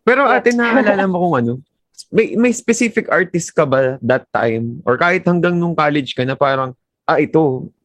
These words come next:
Speaker 1: parang dito ako nag-start na sa music, ito talaga, ito talaga yung," pag naalala mo kung sino yung nagdala sa'yo ng love mo sa music, itong artist na ito yung binabalikan mo?
Speaker 2: Ah, siguro ano, ah, parang ano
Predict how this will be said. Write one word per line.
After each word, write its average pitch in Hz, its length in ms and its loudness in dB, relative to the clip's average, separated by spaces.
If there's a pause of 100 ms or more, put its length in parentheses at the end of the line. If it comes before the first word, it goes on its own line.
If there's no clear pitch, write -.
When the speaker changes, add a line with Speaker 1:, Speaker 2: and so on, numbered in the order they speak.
(300)
Speaker 1:
parang 147 400 2
dito 143 240 0
ako 147 100 2
nag-start 135 480 -2
na 127 380 -4 (320)
sa 147 180 0
music, 151 400 0
ito 131 220 0
talaga, 147 320 2
ito 139 160 -2
talaga 131 320 0
yung," 131 500 -2
pag 165 160 0
naalala 190 480 2
mo 190 180 0
kung 170 140 0
sino 156 240 0
yung 151 400 0 (280)
nagdala 143 420 2
sa'yo 139 320 0
ng 131 240 0
love 127 180 2
mo 123 140 -2
sa 127 100 -4
music, 120 400 -2
itong 120 160 -2
artist 120 320 -2
na 117 140 -2
ito 120 100 -6
yung 117 140 -2
binabalikan 110 580 -4
mo? 107 120 -10 (140)
Speaker 2:
Ah, 220 720 -4 (1040)
siguro 339 500 -2
ano, 208 380 2 (1040)
ah, 240 460 -2
parang 254 400 2
ano 220 460 -2